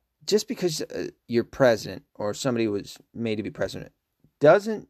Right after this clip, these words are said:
mean, and even with kings and shit, doesn't mean that you're, like, above everyone else, that you're somehow, uh, the best,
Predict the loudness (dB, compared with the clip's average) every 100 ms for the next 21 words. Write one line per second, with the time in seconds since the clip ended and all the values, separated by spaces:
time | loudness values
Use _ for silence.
0 | -6 -2 -2 -4 -6 -2 0 0 -4 -6
1 | -4 -2 -2 -6 -8 -8 -10 2 2 2
2 | -2 -2 0 -2 -4 -8 -4 -2 0 0
3 | -4 _ -6 -6 -6 -6 0 2 4 2
4 | 0 -2 -4 -6 -8 -12 -6 -6 -4 -4
5 | -4 -4 -4 -6 -6 -10 _ _ _ _
6 | -4 -2 -2 -2 -6 -8 -8 -2 2 2
7 | 0 -8 -14